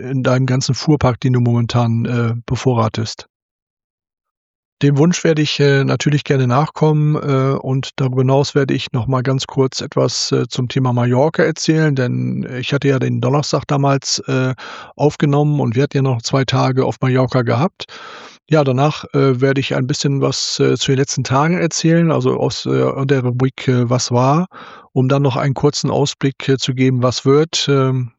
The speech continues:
ja, und von daher sei gespannt, äh, auf die nächsten Minuten, die dich erwarten werden. In meinem Canon-Equipment, äh, ist sicherlich die Canon eos R fünf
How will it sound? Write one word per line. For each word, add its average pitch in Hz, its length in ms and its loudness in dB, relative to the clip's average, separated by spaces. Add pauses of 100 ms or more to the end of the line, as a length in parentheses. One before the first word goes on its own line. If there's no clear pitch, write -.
(120)
ja, 143 180 4
und 120 400 -6
von - 320 -6
daher 127 480 2
sei 139 160 2
gespannt, 135 640 0
äh, 127 340 0
auf 123 160 -6
die 127 120 -2
nächsten 117 260 -2
Minuten, 120 460 -2
die 120 120 -2
dich 117 160 -4
erwarten 117 380 0
werden. 107 260 -8 (1200)
In 135 140 4
meinem 127 480 2
Canon-Equipment, 147 1120 0
äh, 123 320 0
ist - 140 -4
sicherlich 123 460 0
die 120 420 0
Canon 127 640 2
eos 123 420 0
R 117 220 -2
fünf 143 560 -2